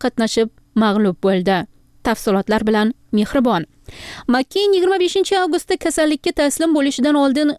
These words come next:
miya saratoniga qarshi tinmay kurashdi. Kuni bitib borayotganini sezgan Makkeyn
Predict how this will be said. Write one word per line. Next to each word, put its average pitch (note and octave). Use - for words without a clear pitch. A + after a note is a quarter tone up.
miya B3
saratoniga D4
qarshi B3
tinmay G#3+
kurashdi. G3
Kuni C#4
bitib D4
borayotganini D4
sezgan C4+
Makkeyn E4+